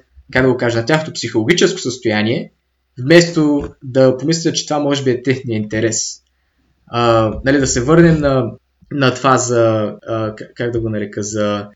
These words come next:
за квотите. Като тръгнем от това, че, а, значи има, има в комбинаториката едно нещо, което се нарича на български е принцип на дирихле, на английски му казват pigeonhole principle, нали, а, принципа на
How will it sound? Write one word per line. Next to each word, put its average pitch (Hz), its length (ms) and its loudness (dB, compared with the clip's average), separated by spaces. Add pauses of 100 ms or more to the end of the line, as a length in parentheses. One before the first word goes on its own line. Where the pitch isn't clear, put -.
(180)
за 117 220 -2
квотите. 156 460 -4 (240)
Като - 220 -6
тръгнем 202 300 4
от 135 80 0
това, 170 200 2
че, 151 400 2 (100)
а, 117 180 -2
значи 165 320 4
има, 190 300 2
има 170 320 6
в - 340 -10
комбинаториката 160 720 2
едно 147 140 -2
нещо, 151 220 -6
което 147 140 -4
се 139 80 -6
нарича 135 500 0 (420)
на 120 60 -4
български 170 340 8
е - 100 0
принцип 165 320 2
на 135 80 0
дирихле, 135 840 0
на 123 140 -4
английски 127 420 -2
му 131 100 -6
казват 131 340 -2
pigeonhole 147 280 0
principle, 160 880 -2
нали, 117 420 0 (160)
а, 113 140 -6
принципа - 380 -4
на 104 360 -4